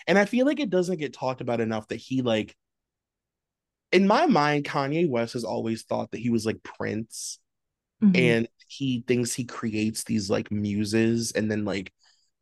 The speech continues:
Speaker 1: like Carmen Electra, and then he, like, un-, unleashes them to the world, and, like, it's his doing. Like, he's like a Frankenstein almost. And this woman is just the saddest.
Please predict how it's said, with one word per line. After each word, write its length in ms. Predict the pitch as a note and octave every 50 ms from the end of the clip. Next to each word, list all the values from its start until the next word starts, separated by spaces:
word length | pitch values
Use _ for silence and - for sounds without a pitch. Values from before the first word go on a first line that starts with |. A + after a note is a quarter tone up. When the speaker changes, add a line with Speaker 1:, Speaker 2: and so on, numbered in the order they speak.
| _ _ _
Speaker 1:
like 120 | C3 B2+ B2+
Carmen 280 | - C3 C3+ C3+ C3+
Electra, 340 | C#3 D3+ D3 C3+ - - G2
and 80 | F#2+ G#2+
then 80 | A2+
he, 100 | A2+ A#2+
like, 140 | A#2 A2+ A2+ -
un-, 200 | A2+ A#2 A#2 A#2 _ _ -
unleashes 480 | B2 A#2 A2+ A2+ A#2 A#2 - - A#2+ A2+
them 160 | A2+ A2+ A2
to 100 | A2 B2
the 100 | A2+ A#2
world, 460 | A#2 A#2 B2 B2 A#2+ A2+ A2+ A2+ G#2
and, 100 | G#2+ G#2+
like, 140 | A2 G#2+ - -
it's 160 | A#2 A2+ -
his 280 | - C3+ C3+ B2+ A2+ A2
doing. 640 | - B2 B2 A#2 A2 A2 G#2 G2 F#2+ F#2+ G2 - _ _ _ - - _ - -
Like, 140 | B2 B2+ A#2+
he's 220 | - D3 C#3+ B2
like 120 | C3+ A#2+
a 60 | B2 A#2
Frankenstein 840 | - - B2+ B2 A#2 - - A2 - - - - C2 - C#2+ - B1+
almost. 560 | A#1+ - G1+ - G1+ - - - - - - _ _ _ _ _ _ _ _ _ _ _ -
And 500 | - C3 C3 B2+ B2 A#2+ A#2+ A#2 A#2 - _ _ _ _ _ _ _ _ _ _ _
this 380 | - B2+ C3+ G#3 C4+ C4+ - -
woman 420 | D3 D3 C#3+ C#3 C3 A#2+ A2+ A2+
is 200 | - - A#2+ A#2
just 300 | - B2 C3 B2+ - -
the 100 | A#2+ B2
saddest. 1000 | B2 - - - - - C3 B2+ B2+ C3+ C#3 D3 D3+ D#3 D#3 - - - - -